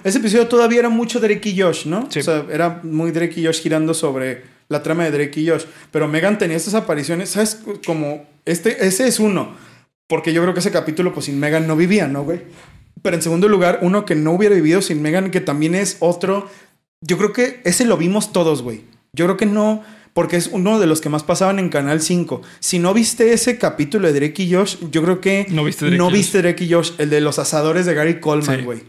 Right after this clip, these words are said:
Speaker 1: Puta madre con ese capítulo.
Speaker 2: <laughs> Sí.
Speaker 1: Que, güey, quitas a Megan, no
Speaker 2: Sí,
Speaker 1: hay capítulo,
Speaker 2: no hay
Speaker 1: güey.
Speaker 2: capítulo.
Speaker 1: Que es este en el que Ricky Martin <laughs> les vendían los asadores a Drake y Josh, güey. ¿Te acuerdas?
Speaker 2: Sí.
Speaker 1: Que los policías les decían, "Bueno, ¿y cómo se llamaban estos vendedores?". Y que Josh le decía,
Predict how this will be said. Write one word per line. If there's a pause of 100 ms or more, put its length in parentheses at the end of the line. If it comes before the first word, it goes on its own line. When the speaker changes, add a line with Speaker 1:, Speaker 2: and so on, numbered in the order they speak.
(400)
Speaker 1:
Puta
madre
con
ese
capítulo.
Speaker 2:
<laughs>
Sí.
Speaker 1:
Que,
güey, (280)
quitas
a
Megan,
no
Speaker 2:
Sí,
Speaker 1:
hay
capítulo,
Speaker 2:
no
hay
Speaker 1:
güey.
Speaker 2:
capítulo.
Speaker 1:
Que
es
este
en
el
que (200)
Ricky
Martin (500)
<laughs>
les
vendían
los
asadores
a
Drake
y
Josh,
güey.
¿Te
acuerdas?
Speaker 2:
Sí. (240)
Speaker 1:
Que
los
policías
les
decían, (280)
"Bueno,
¿y
cómo
se
llamaban
estos
vendedores?".
Y
que
Josh
le
decía,